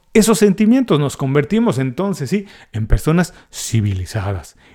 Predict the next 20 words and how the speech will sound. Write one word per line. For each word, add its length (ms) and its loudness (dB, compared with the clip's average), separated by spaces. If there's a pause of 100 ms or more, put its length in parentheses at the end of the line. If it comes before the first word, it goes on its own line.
ilustradas 800 0
y 120 2
socialmente 720 0
adaptadas, 680 -4 (280)
pero 300 2
no 200 4
somos 460 2
felices. 680 -8 (240)
Para 240 0
la 100 2
mayoría, 580 0 (100)
este 200 -6
es 80 -8
un 100 -2
libro 240 0
de 140 -6
creatividad, 640 -6
pero 240 0
para 220 4
mí 340 4